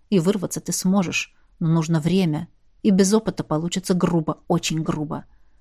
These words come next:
В здании и рядом с ним много магов. Я не уверена, останутся ли они после в живых".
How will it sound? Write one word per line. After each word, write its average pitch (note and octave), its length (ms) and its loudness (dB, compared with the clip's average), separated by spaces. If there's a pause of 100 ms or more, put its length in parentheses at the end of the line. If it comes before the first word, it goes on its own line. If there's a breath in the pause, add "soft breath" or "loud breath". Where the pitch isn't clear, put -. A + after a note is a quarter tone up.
(200)
В E3+ 100 -6
здании E3+ 540 2
и F3 140 -2
рядом F3+ 240 2
с - 120 0
ним G3 180 6
много F#3+ 440 6
магов. F#3+ 480 0 (380)
Я F#3 240 2
не F3+ 100 6
уверена, F3 440 4
останутся F3+ 480 0
ли E3 100 4
они E3 220 0
после F3 340 -4
в F3 40 -6
живых". F3+ 520 -4